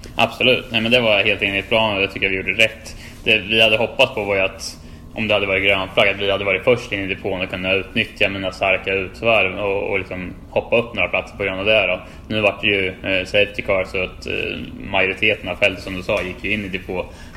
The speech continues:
på grund av detta. Eh, men ändå så, som sagt, vi var ju med i ledargruppen redan, redan från, från det momentet, eh, i, i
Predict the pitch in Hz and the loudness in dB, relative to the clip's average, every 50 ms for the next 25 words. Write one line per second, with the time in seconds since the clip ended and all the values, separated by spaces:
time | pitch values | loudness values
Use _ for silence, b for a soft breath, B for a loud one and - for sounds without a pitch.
0 | - - 101 104 110 120 113 98 87 87 87 90 - - 104 101 - - B B | -8 -4 2 4 4 4 4 2 0 -2 -4 -4 -4 -2 -2 -2 -2 -4 B B
1 | B B B B - 101 95 92 95 95 95 92 95 95 95 95 95 123 127 123 | B B B B -6 -4 -4 -4 -4 -4 -4 -4 -4 -4 -6 -6 -8 -8 -4 0
2 | 117 120 113 107 104 113 120 123 120 - 110 104 101 98 98 98 95 95 98 98 | 0 2 2 2 2 2 0 0 0 0 0 0 0 0 -2 -4 -6 -8 -10 -10
3 | - - - - - - 117 110 104 101 110 113 117 120 113 110 113 123 120 110 | -12 -14 -16 -12 -6 -2 0 0 0 2 0 2 4 4 4 4 4 4 4 6
4 | 107 101 78 107 104 104 104 98 95 98 110 117 117 120 120 98 98 95 95 92 | 4 4 2 2 2 4 4 4 4 2 2 2 2 0 -2 -2 0 0 0 -2
5 | 90 90 90 - 110 113 107 95 95 92 95 98 - - 101 95 92 92 92 87 | -4 -6 -4 0 2 4 4 4 2 -2 -6 -4 -2 0 0 0 0 -4 -6 -8
6 | - - 117 - 60 - 117 113 113 113 110 107 - - 110 101 95 95 101 104 | -10 -12 -12 -10 -8 -8 -8 -8 -8 -8 -10 -10 -6 -4 -4 -4 -2 0 2 2
7 | 98 98 95 95 104 113 120 117 117 - 98 90 - - - - 62 62 60 - | 2 2 0 0 0 0 0 0 -2 -4 -6 -6 -6 -8 -8 -6 -6 -6 -4 -4
8 | - - 104 101 101 - - - 104 | -2 -2 -2 -2 -2 -4 -4 -2 -2